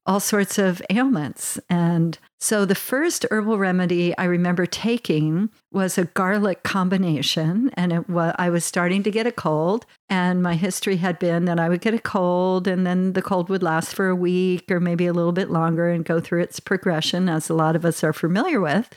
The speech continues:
And one of my friends who owned a health food store, who I had just met, said, "Why don't you try these garlic and a little bit of parsley capsules?" And I bet that cold is only gonna last three days. I said, "Well, that is definitely worth a try." And so I did it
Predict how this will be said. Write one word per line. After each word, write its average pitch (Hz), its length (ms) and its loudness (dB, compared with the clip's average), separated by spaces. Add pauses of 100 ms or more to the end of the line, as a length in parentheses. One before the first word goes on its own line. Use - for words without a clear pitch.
(220)
And 202 120 0
one 202 140 2
of 220 60 2
my 190 140 2
friends 190 480 0
who 180 340 2
owned 180 220 2
a 175 60 2
health 226 220 0
food 240 240 -2
store, 165 420 0
who 190 100 2
I 165 100 2
had 160 100 -2
just - 280 -2
met, 170 260 -2
said, 170 220 -2
"Why 170 160 0
don't 240 140 0
you 233 80 2
try 170 260 0
these 156 300 0
garlic 170 640 0
and 170 100 2
a 175 60 2
little 165 180 2
bit 160 160 0
of 165 180 -2
parsley 160 600 -2 (180)
capsules?" 185 680 -2
And 190 300 -2
I 185 200 0
bet 180 320 0
that 170 200 -2
cold 180 280 0
is 156 140 -2
only 175 220 0
gonna 170 220 0
last 156 360 -2
three 175 300 0
days. - 600 -4 (300)
I 175 80 4
said, 170 260 0
"Well, 170 140 2
that 190 400 0
is 185 180 -2
definitely 175 360 -2
worth 165 260 0
a 180 60 -2
try." 220 460 0
And 185 360 0
so 170 240 0
I 175 180 0
did 262 240 -2
it 240 320 -2